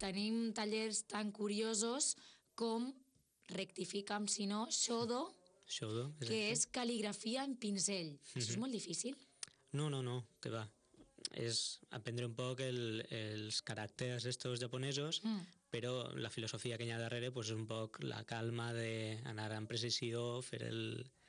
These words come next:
Speaker 2: la pinzellada
Speaker 1: Mm.
Speaker 2: bé, tal.
Speaker 1: És una llengua complicada?
Speaker 2: És difícil,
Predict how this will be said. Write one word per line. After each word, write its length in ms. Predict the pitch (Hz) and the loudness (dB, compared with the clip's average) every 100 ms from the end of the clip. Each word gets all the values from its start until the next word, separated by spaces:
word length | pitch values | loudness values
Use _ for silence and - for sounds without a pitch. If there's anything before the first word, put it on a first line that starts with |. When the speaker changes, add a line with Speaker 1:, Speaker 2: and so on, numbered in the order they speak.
| - - - | -20 -20 -6
Speaker 2:
la 80 | 123 - | -6 -2
pinzellada 500 | 113 113 110 113 107 | -2 2 2 2 2
Speaker 1:
Mm. 40 | |
Speaker 2:
bé, 280 | 120 127 123 | 0 0 0
tal. 320 | 120 120 120 - | -2 -2 -2 -2
Speaker 1:
És 120 | 208 | 0
una 160 | 330 285 | 2 2
llengua 1000 | 214 190 185 180 175 175 170 170 170 170 | 0 0 0 0 0 0 0 0 -2 -2
complicada? 720 | 226 202 180 180 185 190 277 370 - - - - - - - _ - | -2 0 0 0 0 0 -2 -6 -12 -12 -20 -20 -20 -20 -20 _ -4
Speaker 2:
És 280 | 135 151 151 | 0 0 0
difícil, 520 | 160 131 110 - 107 | 0 0 -2 -2 -4